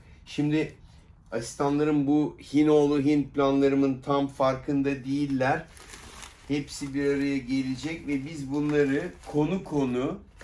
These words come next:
önce ayıracağız. Ardından konu konunun içinde de, e, kronolojik ayıracağız. Öyle istiyorum. E,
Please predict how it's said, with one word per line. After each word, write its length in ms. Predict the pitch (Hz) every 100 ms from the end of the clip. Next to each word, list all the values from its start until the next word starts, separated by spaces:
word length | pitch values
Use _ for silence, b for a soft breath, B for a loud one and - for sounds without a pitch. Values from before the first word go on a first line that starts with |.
| -
önce 420 | 131 147 139 135
ayıracağız. 800 | 139 117 135 151 151 220 226 - -
Ardından 760 | 135 147 151 180 185 220 226
konu 320 | - 180 240 -
konunun 380 | 196 190 185
içinde 480 | 180 160 196 196 233
de, 220 | 254 226 - - 156
e, 340 | 160 156 147 - b b b -
kronolojik 720 | - 190 196 208 208 - 113
ayıracağız. 720 | 151 147 123 104 104 87 - -
Öyle 240 | 147 156 143
istiyorum. 640 | 123 117 - 110 107 175 - - - b b b b b b - 120
E, 300 | 123 120